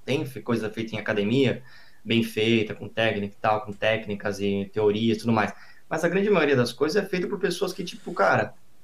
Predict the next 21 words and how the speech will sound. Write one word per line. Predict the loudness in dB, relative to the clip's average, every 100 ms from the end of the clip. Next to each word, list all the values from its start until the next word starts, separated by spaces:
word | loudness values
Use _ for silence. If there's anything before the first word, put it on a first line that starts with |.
| -20 -20 -20 -20 -6
queria | 4 6 6
se |
expressar | 2 2 2 2 4 4 6 6 2 -2
e | -4 -4
se | -4
expressaram | -6 -6 -2 0
de | 0
verdade, | 0 2 4 4 2
foram | 0 0
verdadeiras, | 0 0 0 0 0 2 0 -2
entendeu? | -4 0 2 2
E, | 0 -2 -2
e | 0
colocaram | 2 2 0
aquilo | 0 0
pra | 0
fora | 0 0 0
de |
uma | 0
maneira | 2 0 0
pura. | -4 0 2 0